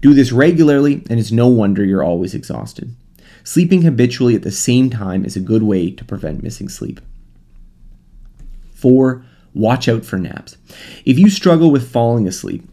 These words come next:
or staying asleep, then the fatigue can push you to take naps in the day. However, as Walker points out in his book, napping can alleviate some of the adenosine buildup, which conversely makes it harder to fall back asleep at nighttime.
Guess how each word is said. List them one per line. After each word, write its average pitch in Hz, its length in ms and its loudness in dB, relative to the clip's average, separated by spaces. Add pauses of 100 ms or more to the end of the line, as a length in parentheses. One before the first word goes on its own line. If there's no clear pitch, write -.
(120)
or 185 200 2
staying 190 420 4
asleep, 64 320 -6 (320)
then 127 320 2
the 123 160 0
fatigue 160 600 -2
can 131 200 -2
push 180 360 -2
you 135 80 4
to 117 80 0
take 113 320 -4
naps 95 400 -4
in - 160 -6
the 87 80 -6
day. 87 340 -6 (380)
However, 156 340 2
as 120 140 0
Walker 117 340 -2
points 120 300 -4
out 98 80 0
in 101 80 -2
his 98 100 -6
book, - 260 -8
napping 110 460 -2
can 110 140 -2
alleviate 120 580 4
some 113 220 -2
of 110 100 -2
the 110 160 0
adenosine 117 540 -2
buildup, 85 420 -6 (240)
which - 160 -2
conversely 151 460 4
makes 120 240 0
it 117 60 -4
harder 98 280 -2
to 101 60 -2
fall 87 240 -4
back 71 280 -8
asleep - 280 -10
at - 80 -10
nighttime. - 500 -12